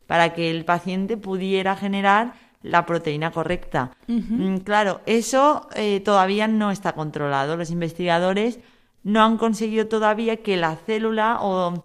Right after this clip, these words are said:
Speaker 1: digamos, dirigir a la célula para que siga ese segundo camino, porque parece que la célula prefiere el primero, que es más
Speaker 2: <laughs>
Speaker 1: sencillo, ¿no?
Speaker 2: Ya.
Speaker 1: Eh, pero bueno, la verdad es que se está avanzando bastante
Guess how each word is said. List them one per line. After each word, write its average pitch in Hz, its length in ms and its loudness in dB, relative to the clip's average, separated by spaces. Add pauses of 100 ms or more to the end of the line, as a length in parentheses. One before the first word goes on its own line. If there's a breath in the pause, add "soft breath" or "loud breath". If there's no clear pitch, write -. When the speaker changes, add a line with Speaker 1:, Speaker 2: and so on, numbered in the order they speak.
(320 soft breath)
Speaker 1:
digamos, 208 420 0
dirigir 208 400 -2
a 254 60 6
la 262 140 4
célula 262 480 -2
para 240 200 0
que 220 140 -8
siga 226 560 -4 (460 soft breath)
ese 208 340 2
segundo 196 460 -2
camino, 226 480 -2
porque 180 260 -4
parece 185 360 0
que 226 120 -2
la 220 160 0
célula 233 380 0
prefiere 196 460 -2
el 202 100 -2
primero, 165 600 -4
que 180 120 -6
es 170 40 2
más 269 240 4
Speaker 2:
<laughs> 202 60 -4
Speaker 1:
sencillo, 254 560 0
¿no? 247 320 0 (320 loud breath)
Speaker 2:
Ya. 190 260 -2
Speaker 1:
Eh, 180 640 -6 (300 soft breath)
pero 220 200 2
bueno, 233 300 2
la 208 120 4
verdad 214 200 0
es 220 100 -10
que 302 140 -6
se 277 120 -8
está 240 200 -2
avanzando 226 480 -2
bastante 208 840 -4